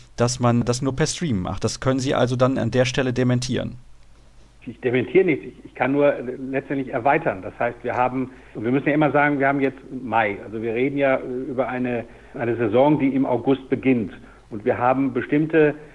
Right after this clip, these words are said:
Speaker 2: Kategorien der Produktion sozusagen festgelegt. Das eine sind sogenannte, äh, Topspiele, das andere sind die ganz normalen Spiele und das dritte sind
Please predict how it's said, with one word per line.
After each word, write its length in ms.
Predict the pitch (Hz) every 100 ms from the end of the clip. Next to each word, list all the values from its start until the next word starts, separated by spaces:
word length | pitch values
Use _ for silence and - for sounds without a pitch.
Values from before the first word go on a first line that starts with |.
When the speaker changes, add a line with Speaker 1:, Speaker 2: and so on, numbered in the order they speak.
| - -
Speaker 2:
Kategorien 600 | 139 135 123 123 143 147
der 100 | 131
Produktion 720 | - 135 131 - 151 151 131
sozusagen 600 | 131 - 120 127 117 113
festgelegt. 600 | 135 127 - 98 90 -
Das 100 | 107
eine 280 | 117 127 123
sind 260 | 120 117
sogenannte, 480 | 123 120 120 113 113
äh, 300 | 107 117 110
Topspiele, 560 | - 175 - 165 160 131
das 120 | -
andere 260 | 135 127 117
sind 180 | 117 117
die 60 |
ganz 260 | 117 156 -
normalen 380 | 131 131 143 139
Spiele 380 | - 135 127
und 120 | 123 117
das 120 | 113
dritte 240 | 131 131
sind 180 | 120